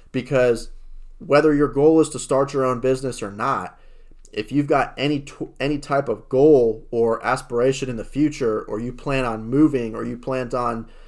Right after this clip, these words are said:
having a vacation home or something that you want to do in the next three to five years,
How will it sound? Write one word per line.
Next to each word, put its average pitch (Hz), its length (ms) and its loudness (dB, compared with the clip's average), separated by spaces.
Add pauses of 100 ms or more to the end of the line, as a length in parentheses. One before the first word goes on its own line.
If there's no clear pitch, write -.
(140)
having 139 300 -2
a 131 60 0
vacation 131 600 -2
home 117 440 -2
or 110 120 -2
something 143 640 -2
that 123 180 -2
you 123 180 -4
want 127 360 -4
to 123 80 -4
do 117 440 4
in 113 140 -6
the 113 60 -6
next 120 280 -6
three 131 200 4
to 120 80 6
five 120 340 2
years, 113 560 -4